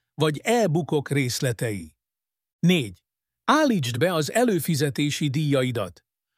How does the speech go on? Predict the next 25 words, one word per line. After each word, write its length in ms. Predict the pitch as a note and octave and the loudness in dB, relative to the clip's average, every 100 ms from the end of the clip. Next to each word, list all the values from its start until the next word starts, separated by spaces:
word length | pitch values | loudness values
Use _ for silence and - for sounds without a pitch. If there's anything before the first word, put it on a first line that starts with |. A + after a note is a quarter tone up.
| _ | _
Az 260 | D#3 C#3+ - | 0 0 2
Elite 400 | D#4 C#4+ G#3 - | 2 2 -2 0
Two 420 | - E4 C4 D#3+ | 2 4 4 0
Fans 480 | D3 E3 C3 D#3 F3+ | 2 0 0 0 0
lehetőséget 880 | F#3+ A3+ F#3+ D#3+ C#3+ - C#3 C3+ A#2+ | 2 2 2 0 0 0 -2 -2 -2
biztosít 580 | G3 - D3+ - C3+ C3+ | -4 0 -2 -2 -6 -2
arra, 420 | G3+ F#3+ B2 A2 _ _ | 0 0 -2 -4 _ _
hogy 220 | D3+ C3+ | 0 0
többféle 680 | - C4 B3 - D#3+ C3+ C3+ | 2 2 2 0 2 2 0
előfizetési 840 | E3+ D#3+ C#3 C#3 C#3 C#3+ C3+ - | 2 0 0 -2 -2 -2 -4 -4
csomagot 480 | B2+ E3+ D#3 C#3+ C3 | -4 -2 0 0 -2
hoz 280 | - C#3+ B2 | 0 -2 0
létre. 540 | C3 A2 - G#2 - _ _ _ _ _ | -2 -4 -6 -8 -10 _ _ _ _ _
Gondold 480 | D3 D4+ B3 D#3+ C#3 | 0 2 4 2 2
át, 240 | G3 G#3 | 0 0
milyen 380 | D#3 C#4+ A#3+ F3 | 0 2 2 0
típusú 460 | G#3 F3 D3+ - C#3+ | -2 -2 -4 -2 0
hozzáférést 840 | G#3+ D#3+ D#3+ - D3+ C3+ C3 - | 2 0 -4 0 0 0 -4 -4
szeretnél 560 | - D#3+ C#3+ D3 C3+ | -2 0 0 -2 -2
kínálni 480 | - F3+ E3+ C#3 C3+ | -2 -2 0 -2 -2
az 140 | B2+ D3+ | -4 -2
előfizetőidnek, 1080 | A3+ F3+ F3 C#3+ D3 D3 C3+ B2+ A#2+ G2+ _ _ _ | 0 0 -2 -2 -2 -2 -2 -2 -6 -8 _ _ _
és 300 | D#4 C#4 - | 2 2 2
milyen 380 | F#3+ A3+ A3+ | 2 2 0
áron. 600 | F#3+ D#3 C3 B2 G#2 F2 | 0 0 0 -2 -4 -10